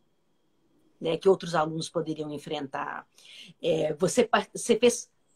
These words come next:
tudo detalhadamente que tem na plataforma. Ó, gente, é coisa pra caramba. Tem mais de cem livros, mais de cem documentários. É um negócio gigante.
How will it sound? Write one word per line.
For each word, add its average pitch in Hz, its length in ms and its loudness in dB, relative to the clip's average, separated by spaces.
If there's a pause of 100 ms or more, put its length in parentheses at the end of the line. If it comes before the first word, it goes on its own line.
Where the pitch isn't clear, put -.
tudo 185 480 6
detalhadamente 185 1300 0
que 175 80 -10
tem 165 160 -8
na 156 80 -2
plataforma. 160 580 -4
Ó, 165 60 0
gente, 160 240 -6
é - 20 -6
coisa 156 220 -6
pra - 100 -2
caramba. 202 320 -2
Tem 175 140 -8
mais 185 160 0
de - 60 -10
cem 247 180 2
livros, 185 560 -4 (200)
mais 185 260 2
de - 40 -10
cem 226 520 2 (220)
documentários. 185 880 0
É 196 40 -6
um 214 80 -6
negócio 226 380 -2
gigante. 190 580 -8